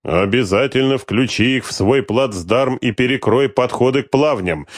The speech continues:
Все челны, плоты берите под свой контроль у косы. «Возьмём», решительно заверил его Зубов.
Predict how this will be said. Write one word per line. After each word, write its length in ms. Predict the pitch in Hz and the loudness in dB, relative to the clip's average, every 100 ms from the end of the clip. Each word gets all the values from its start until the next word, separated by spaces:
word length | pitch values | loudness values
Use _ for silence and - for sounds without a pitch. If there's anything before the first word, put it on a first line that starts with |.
| - | -20
Все 340 | - - 104 139 | -16 -2 0 0
челны, 760 | - 127 135 101 92 120 131 135 | 0 2 4 2 2 2 2 0
плоты 560 | - 104 135 98 127 | 2 2 2 0 -2
берите 520 | 113 98 120 123 117 | 0 0 2 0 0
под 200 | 117 131 | 0 0
свой 320 | - 110 135 127 | 0 2 2 2
контроль 540 | 139 135 147 160 104 | 0 0 0 0 0
у 100 | 87 | 0
косы. 540 | - 120 - 117 73 - _ _ _ - - | 0 0 2 0 0 -8 _ _ _ -20 -12
«Возьмём», 680 | - 78 135 113 101 156 98 - _ 78 | -4 0 0 0 0 2 0 -6 _ -6
решительно 560 | 76 90 98 82 82 82 | -2 -2 -2 0 2 2
заверил 440 | 90 92 87 82 | 4 2 2 2
его 260 | 85 87 95 | 0 2 2
Зубов. 440 | 90 92 73 - | 2 0 0 -4